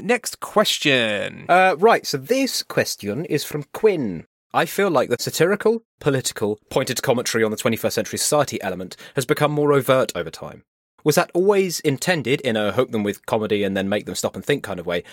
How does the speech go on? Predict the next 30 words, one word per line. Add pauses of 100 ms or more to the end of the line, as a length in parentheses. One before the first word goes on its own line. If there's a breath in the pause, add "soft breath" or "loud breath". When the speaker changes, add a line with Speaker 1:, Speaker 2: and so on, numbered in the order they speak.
(180 loud breath)
Speaker 2:
or
did
it
just
develop
naturally?" (100)
Speaker 1:
I
think
it's
a
very
natural
development.
I
think
there
was
a
certain
amount
of (160)
early
on,
we
were
just
trying
to
make
a,